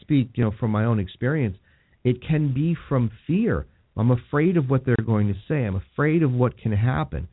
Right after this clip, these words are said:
I'm afraid of what my reputation would be.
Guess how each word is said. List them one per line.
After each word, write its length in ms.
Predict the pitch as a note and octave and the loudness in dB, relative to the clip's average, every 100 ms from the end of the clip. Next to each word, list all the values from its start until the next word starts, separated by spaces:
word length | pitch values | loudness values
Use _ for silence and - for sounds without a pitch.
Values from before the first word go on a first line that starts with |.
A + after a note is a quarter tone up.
| _ _ - | _ _ -4
I'm 140 | A2+ | -2
afraid 600 | A2 - C#3 D3+ F#3 F3 | -2 0 2 4 4 2
of 220 | D3+ C3 A2+ | 2 0 0
what 180 | A#2 | -4
my 160 | A2+ A#2+ | 0 -2
reputation 840 | A#2 B2 B2 - A#2 C#3 - A2+ G2+ | 0 -2 -4 -4 -4 -4 -4 -4 -2
would 220 | G2+ F#2+ | -4 0
be. 340 | D3 B2+ F#2 | 0 2 -2